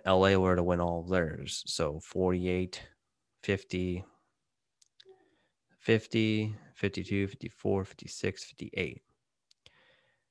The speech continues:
So the only way that L A makes the playoffs is if the Blues lose in regulation every game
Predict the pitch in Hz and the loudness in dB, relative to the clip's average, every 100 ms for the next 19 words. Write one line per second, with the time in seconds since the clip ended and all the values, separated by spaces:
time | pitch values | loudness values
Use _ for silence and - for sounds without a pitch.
0 | _ _ _ _ - - 95 90 107 127 | _ _ _ _ -12 -2 0 2 4 4
1 | 143 131 120 107 90 85 - _ 95 85 | 6 10 10 12 8 4 -6 _ 2 2
2 | - 101 101 101 92 82 76 - - - | 4 6 8 8 6 4 0 -8 -14 -20
3 | - - _ _ _ _ - 98 92 - | -20 -20 _ _ _ _ 0 4 4 2
4 | 92 - 87 78 - 87 92 - 87 101 | 0 4 4 4 -4 -4 -4 -4 -2 6
5 | 101 101 - - 110 104 98 87 - 127 | 6 6 2 4 8 8 8 4 2 8
6 | 151 180 180 170 170 151 - 101 - - | 10 12 12 12 10 8 2 -2 -12 -20
7 | - - - 107 101 95 90 - | -20 -4 6 8 8 6 4 2